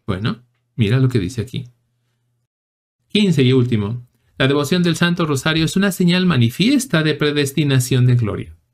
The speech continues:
Básicamente, como re-, eh, resumen de todos los puntos, la devoción, y esto lo han dicho muchos santos,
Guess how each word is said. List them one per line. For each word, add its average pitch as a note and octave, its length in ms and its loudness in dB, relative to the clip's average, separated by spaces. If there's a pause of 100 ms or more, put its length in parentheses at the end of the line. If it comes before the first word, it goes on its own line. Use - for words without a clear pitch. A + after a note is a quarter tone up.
(400)
Básicamente, C3 800 0
como C3 220 2
re-, C3+ 300 0
eh, C#3 240 -2
resumen F#3 540 0
de C3+ 120 0
todos C#3 220 -2
los C3 180 0
puntos, F3 540 -2 (360)
la C#3+ 140 0
devoción, D3 380 0
y E3 40 2
esto D#3+ 160 -2
lo D3 100 0
han C#3 120 0
dicho D3+ 200 -2
muchos C#3 280 0
santos, D3 520 -2